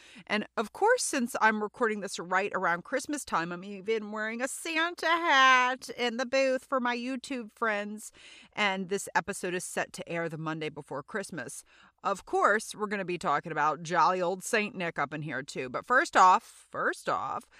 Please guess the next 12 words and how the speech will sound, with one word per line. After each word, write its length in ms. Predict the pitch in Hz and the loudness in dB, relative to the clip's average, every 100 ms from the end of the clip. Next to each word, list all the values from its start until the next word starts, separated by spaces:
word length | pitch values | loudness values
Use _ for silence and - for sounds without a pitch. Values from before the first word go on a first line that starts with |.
| - - | -20 -10
I'm 180 | - 190 | -6 -4
gonna 160 | 190 214 | -4 -4
talk 280 | 220 180 | -2 -2
about 380 | 196 180 175 180 _ _ _ _ - | 2 4 4 2 _ _ _ _ -14
jolliness 1200 | 160 156 196 196 233 226 170 98 - - - - - _ | -6 0 6 8 6 0 -4 -6 -6 -6 -6 -8 -12 _
from 460 | _ - 214 180 175 - | _ -4 4 4 4 -2
a 140 | 160 | -4
business, 680 | 139 202 262 180 104 190 - | -2 0 0 -2 -6 -8 -6
an 160 | 156 - | -6 -2
acting 500 | 196 220 - 196 160 | 2 2 2 -4 -2
biz 560 | 135 147 139 151 165 196 | -4 -4 -4 -6 -8 -12
standpoint. 920 | - - 160 135 135 - 95 - - | -12 -10 -8 -8 -10 -16 -16 -16 -20